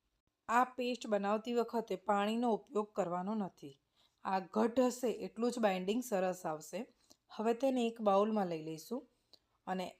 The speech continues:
આ તમે જોઈ રહ્યા છો કે આ જે ગ્રીન કલર છે તેમાં જ અડધો મસાલો આવી ગયેલો છે.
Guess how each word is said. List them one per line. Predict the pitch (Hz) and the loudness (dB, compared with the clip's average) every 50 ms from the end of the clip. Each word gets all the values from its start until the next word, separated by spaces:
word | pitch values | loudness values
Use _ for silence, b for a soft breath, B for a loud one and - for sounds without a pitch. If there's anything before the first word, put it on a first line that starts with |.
| - | -4
આ | 190 208 226 240 240 247 | 0 2 2 2 2 0
તમે | 254 247 - 220 214 214 214 | -2 -2 -2 -2 0 0 -2
જોઈ | 202 - 226 220 | -2 0 0 2
રહ્યા | 214 226 220 | 2 2 2
છો | 220 - 247 214 | 0 -2 -4 -4
કે | - 220 | 0 0
આ | 214 208 | 0 0
જે | 202 - 220 | 0 -2 -4
ગ્રીન | - - 180 202 196 208 214 | -4 -4 -4 -4 -2 -2 -2
કલર | 214 214 196 196 202 202 | -2 -2 0 2 0 0
છે | 196 - 247 226 | 0 -2 -4 -4
તેમાં | - - 202 196 202 208 214 226 | -4 -4 -4 -2 -2 0 0 -2
જ | 226 - - _ - | -2 -4 -6 _ -4
અડધો | 196 190 196 - 220 214 | -2 -2 0 0 0 0
મસાલો | 208 185 170 - 185 180 208 247 | 0 -2 -2 -4 -4 -2 0 0
આવી | 247 214 170 170 165 | 0 0 0 -2 -6
ગયેલો | - 165 151 151 151 156 | -8 -10 -8 -8 -8 -8
છે. | 156 - 170 165 | -10 -10 -12 -14